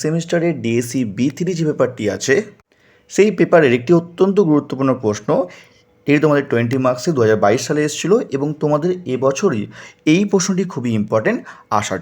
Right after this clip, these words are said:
জন্য। তো এরকম ভিডিও সবাই পাওয়ার জন্য অবশ্যই চ্যানেলটিকে সাবস্ক্রাইব করে রেখো, এরকম ভিডিও সবার আগে পাওয়ার জন্য। আর একটা অবশ্যই লাইক করে দিও যদি ভিডিওটি ভালো লাগে। তো দেখো তোমাদের যে প্রশ্নটা আছে, জাপানের টোকুগাওয়া শোগুনতন্ত্রের যুগে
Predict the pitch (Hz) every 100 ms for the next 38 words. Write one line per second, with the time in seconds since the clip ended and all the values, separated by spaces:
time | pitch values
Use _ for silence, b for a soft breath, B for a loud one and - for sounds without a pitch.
0 | - 65 71 - B B 175 170 180 240
1 | 220 202 214 226 208 156 - 127 120 123
2 | 160 - 139 143 190 208 247 233 190 185
3 | 175 180 131 117 151 147 160 160 175 247
4 | B B - 113 120 117 117 120 170 277
5 | B B - 120 123 120 127 135 160 214
6 | - 110 101 - 110 101 B B B B
7 | - 117 160 - 160 123 131 147 147 196
8 | 262 - _ _ _ _ _ - 135 117
9 | 104 107 98 - - - - - 139 151
10 | 208 202 185 185 185 B B - 151 147
11 | 135 143 120 110 - 262 - B B 127
12 | 156 202 196 214 208 151 175 180 185 185
13 | 180 117 127 127 131 127 131 120 120 131